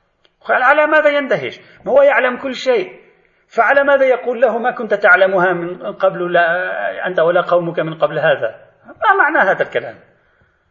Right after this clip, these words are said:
ما معنى أن، أوف، يعني نزل عليه وحي ثقيل واضطرب وصار في حيرة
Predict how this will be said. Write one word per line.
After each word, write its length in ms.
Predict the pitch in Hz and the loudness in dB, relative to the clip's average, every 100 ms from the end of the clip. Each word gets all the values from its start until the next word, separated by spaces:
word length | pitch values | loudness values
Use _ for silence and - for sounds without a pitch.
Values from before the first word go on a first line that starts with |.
| _ _ _ - | _ _ _ -2
ما 140 | 269 | 0
معنى 260 | 254 226 226 | 0 -2 -2
أن، 200 | 226 233 | -4 -6
أوف، 340 | 214 165 165 208 | -10 -12 -16 -10
يعني 240 | 220 220 180 - - - | -8 -8 -12 -18 -20 -12
نزل 260 | 202 233 240 | -10 -6 -6
عليه 240 | 220 240 | -2 0
وحي 420 | 240 - 233 233 | 0 0 -4 -6
ثقيل 580 | 233 208 - 247 240 240 | -8 -8 -10 -12 -10 -8
واضطرب 640 | 226 214 254 233 226 226 208 | -10 -8 -4 -2 -2 -2 -4
وصار 840 | 247 - - - 214 196 233 214 | -10 -12 -18 -20 -20 -6 -2 -2
في 160 | 208 214 | -2 -6
حيرة 600 | 226 254 240 226 226 | -4 -4 -2 -2 -4